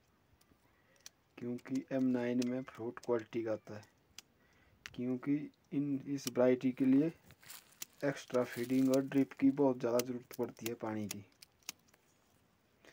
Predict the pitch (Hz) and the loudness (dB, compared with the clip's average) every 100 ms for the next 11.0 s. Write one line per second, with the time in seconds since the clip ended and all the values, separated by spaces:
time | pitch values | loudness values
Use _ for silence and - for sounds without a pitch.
0 | - - - - 139 123 120 127 131 - | -20 -20 -14 -6 -6 -4 0 2 2 2
1 | 123 131 143 - - 107 120 120 120 110 | 2 2 0 -4 -8 -4 -2 0 0 -2
2 | 104 - 107 - 120 123 127 143 - _ | -8 -8 -12 -8 -6 -4 -2 -2 -4 _
3 | _ _ _ _ _ _ _ _ - - | _ _ _ _ _ _ _ _ -16 -16
4 | - _ _ _ _ _ - 135 127 135 | -20 _ _ _ _ _ -4 -2 0 2
5 | 135 139 127 135 131 131 - 131 - 131 | 2 2 0 2 4 2 0 -4 0 0
6 | 131 127 131 127 120 131 - 139 131 - | 0 -2 -4 -4 -2 -6 0 2 2 0
7 | 127 120 - 127 143 - - - _ - | -2 0 -4 -4 -6 -16 -20 -20 _ -16
8 | _ _ _ _ - 135 131 - 123 - | _ _ _ _ 0 2 2 -2 -8 -6
9 | - 131 135 131 123 110 107 - 123 123 | -4 -2 2 0 0 -8 -4 -2 -2 -2
10 | 120 123 117 101 - 120 117 113 113 - | 0 0 -2 -8 -4 -4 -4 -8 -14 -20